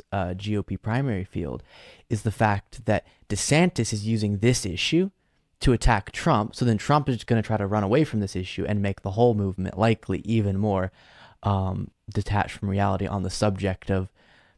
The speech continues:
the medical, uh, community and the science on vaccines. And so, uh, DeSantis has been saying Trump was too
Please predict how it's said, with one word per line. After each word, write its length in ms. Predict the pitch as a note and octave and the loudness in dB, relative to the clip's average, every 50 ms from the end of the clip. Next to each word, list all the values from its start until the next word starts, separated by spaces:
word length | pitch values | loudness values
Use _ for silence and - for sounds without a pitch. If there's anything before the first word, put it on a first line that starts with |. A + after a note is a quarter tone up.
| _ | _
the 80 | - A2 | 0 2
medical, 640 | G2+ G2 F#2+ F#2+ F#2+ - - - F#2+ F#2 F#2+ - _ _ _ _ _ _ _ | 2 2 2 0 -4 -6 -6 -4 -2 -2 -4 -4 _ _ _ _ _ _ _
uh, 120 | - G2 F#2 | -4 -4 -4
community 580 | - - A2 A#2+ B2 A#2 G#2+ G2+ G#2+ G2+ F#2+ | -2 0 2 4 4 4 4 2 2 0 0
and 100 | F2+ F2 | -2 -2
the 60 | F#2+ | -4
science 480 | F#2+ - G2+ F#2+ F#2+ F#2 F2+ - - - | -4 -4 -2 -2 -2 -2 -4 -6 -6 -6
on 320 | - G2 G2 F#2+ F#2+ F#2 - - _ _ _ _ - | -4 -4 -2 -4 -4 -6 -8 -10 _ _ _ _ -6
vaccines. 800 | G#2 G2+ G2 F2 F2+ - - - - F3 F3 B2 D2+ E2+ G#2 - _ - - - - - - _ - | -2 -2 -2 -2 -2 -6 -6 -2 2 2 2 2 0 -2 -6 -8 _ -18 -20 -20 -20 -20 -8 _ 2
And 220 | A2+ A2+ G#2+ G2 | 4 4 4 2
so, 460 | - - - A#2 A2 G#2+ G#2 G2+ F#2 - _ _ _ _ _ _ _ | 0 2 4 6 6 6 4 4 0 -4 _ _ _ _ _ _ _
uh, 260 | - G#2 G2+ G2 F#2 | 0 2 2 2 0
DeSantis 520 | F#2+ - G#2 - - A#2+ B2 C3+ B2+ - - | 0 -2 -4 -2 2 4 4 4 2 2 -2
has 120 | A2+ G#2+ | -2 -2
been 140 | G2+ G#2+ G2+ | 0 -2 -2
saying 320 | - - - G2+ F#2+ G2 | -2 -2 -2 -2 -2 -2
Trump 320 | F#2 - - A#2+ A2+ - - | -4 0 2 2 2 2 -2
was 160 | G2+ - - | -4 -6 -6
too 340 | - - - - C#3+ B2+ | -10 -6 0 2 2 2